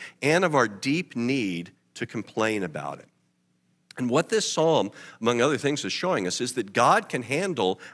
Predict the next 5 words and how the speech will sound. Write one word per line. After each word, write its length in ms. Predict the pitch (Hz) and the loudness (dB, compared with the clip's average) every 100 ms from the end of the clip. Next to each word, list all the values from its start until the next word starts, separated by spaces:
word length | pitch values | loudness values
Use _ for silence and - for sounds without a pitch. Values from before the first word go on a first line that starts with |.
| - | 2
our 180 | 131 202 | 2 2
complaints 920 | 139 110 - 160 104 - - - - _ _ _ _ _ _ _ _ | -2 -6 0 0 -2 -6 -6 -6 -8 _ _ _ _ _ _ _ _
because 360 | 123 - 131 120 | -8 -2 -2 -2
God 640 | 104 147 208 160 110 113 | 2 4 6 6 4 2
is 200 | 113 - | -4 -4